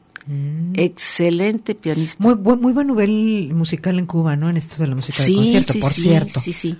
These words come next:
Speaker 1: Ajá.
Speaker 2: Y ella salió cuando entró a gobernar Castro.
Speaker 1: Ujú.
Speaker 2: Ella y su esposo se vinieron a la Ciudad de México. Y yo me quedé muy asombrada con, con su nivel. Pues era una, una pianista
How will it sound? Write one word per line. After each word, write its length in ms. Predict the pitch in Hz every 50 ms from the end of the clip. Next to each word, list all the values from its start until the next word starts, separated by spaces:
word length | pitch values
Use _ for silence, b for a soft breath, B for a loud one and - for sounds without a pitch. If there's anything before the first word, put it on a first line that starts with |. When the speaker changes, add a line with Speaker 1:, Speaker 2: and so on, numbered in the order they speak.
| - -
Speaker 1:
Ajá. 180 | 170 175 143 180
Speaker 2:
Y 40 | 190
ella 160 | 196 202 220
salió 480 | 208 - 180 175 180 185 190 196 202 196 - -
cuando 400 | - 156 156 160 151 160 160 160
entró 360 | 160 156 - 170 175 170 175
a 100 | 175 175
gobernar 760 | 170 165 156 156 151 147 - 160 160 160 165 170 165 180 165 - b b b b b b b _ _
Castro. 460 | - 180 175 - - - 196 196 - - - - - - -
Speaker 1:
Ujú. 280 | 180 180 160 175 190 180 165 - -
Speaker 2:
Ella 380 | - 151 160 160 160 156 175 180
y 60 | 180
su 140 | - - 180
esposo 440 | 160 - - 165 170 160 - - 170
se 200 | 160 - - 147
vinieron 340 | 147 151 156 156 160 165 165
a 40 |
la 80 | 165 165
Ciudad 240 | 165 - - 156 156
de 80 | 160
México. 460 | 160 165 165 160 - 156 - - 151 b b b b b b b b b b b b -
Y 60 | 156
yo 80 | 160 165
me 120 | 185 208
quedé 240 | - 190 185 185 190
muy 220 | 190 202 208 208
asombrada 640 | 208 214 - - 180 160 160 165 170 175 202 226 247 226
con, 360 | - _ - 165 160 160 - - _ _ _ _ _
con 180 | - - 151 151
su 520 | 160 - - - - 156 151 151 156 151 151
nivel. 500 | 151 156 156 143 165 202 247 330 330 - _ _
Pues 160 | - 139 -
era 140 | 131 139 139
una, 200 | 160 180 196 214 B B B B B B _ -
una 200 | 147 160 190 -
pianista 920 | - - - 139 131 139 139 160 190 214 - - - _ _ - 117 -